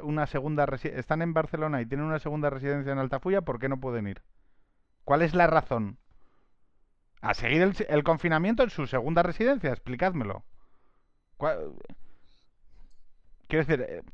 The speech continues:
¿hay, hay una razón detrás de esto de la limitación tan extrema al movimiento que le estamos metiendo en España? Porque yo te, quiero decir,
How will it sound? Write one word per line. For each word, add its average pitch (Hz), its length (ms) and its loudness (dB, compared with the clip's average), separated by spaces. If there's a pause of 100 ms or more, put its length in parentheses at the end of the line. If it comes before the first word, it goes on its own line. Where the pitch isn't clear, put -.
(200)
¿hay, 180 240 6
hay 170 280 2
una 214 240 4
razón 202 500 4
detrás 190 340 0
de 190 140 0
esto 185 240 -4
de 170 100 2
la 165 120 0
limitación 165 840 -2
tan 185 200 2
extrema 175 580 -2
al 156 100 -2
movimiento 156 500 -4
que 147 80 -6
le 147 80 -2
estamos 165 300 -6
metiendo 165 300 -6
en 165 80 -8
España? 185 440 -6 (560)
Porque 120 220 -4
yo 170 160 0
te, 269 100 4 (280)
quiero 170 160 -2
decir, 175 120 0